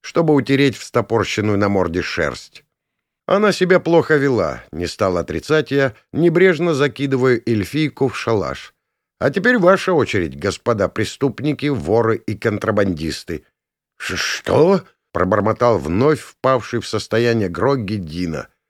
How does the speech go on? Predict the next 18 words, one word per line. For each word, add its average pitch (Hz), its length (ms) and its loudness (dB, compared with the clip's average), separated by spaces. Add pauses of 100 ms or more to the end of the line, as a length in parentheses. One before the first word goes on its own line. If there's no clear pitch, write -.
(640)
«Ты 185 280 4
мне 185 240 4
рассказывал, 180 760 2
что 151 280 2
разум 147 540 4
и 147 80 2
логику 147 640 2
эльфа 120 560 2
человеку 117 560 0
понять 139 360 0
трудновато, 180 760 0
Дина», 67 480 -8 (180)
кивал 123 360 2
я, 123 180 2
доставая 113 520 0
из-за 101 180 0
пояса 107 400 -2
нож. 104 360 -2